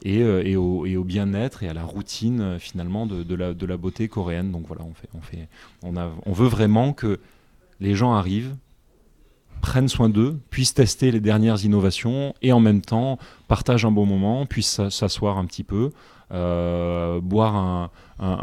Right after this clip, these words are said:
un bon thé, un truc, euh, revigorant ou, euh, à destination vraiment, euh, de, de problèmes de peau particuliers, et cetera. Et voilà.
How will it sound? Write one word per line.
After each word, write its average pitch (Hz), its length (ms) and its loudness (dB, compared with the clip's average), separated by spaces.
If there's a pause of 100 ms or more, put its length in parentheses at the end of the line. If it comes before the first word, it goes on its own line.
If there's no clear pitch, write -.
un 95 40 4
bon 92 180 2
thé, 123 220 0
un 117 100 2
truc, - 280 -6
euh, 92 100 -2 (220)
revigorant 107 1160 0
ou, 101 300 0
euh, 95 160 4
à 104 80 0
destination 107 680 -2
vraiment, 107 800 0
euh, 92 100 -2 (300)
de, 92 260 -6
de 90 120 -8
problèmes 101 400 -4
de 98 80 2
peau 107 300 2
particuliers, 98 1080 -4
et 98 60 -4
cetera. 98 600 -6
Et 85 160 -6
voilà. 80 260 -14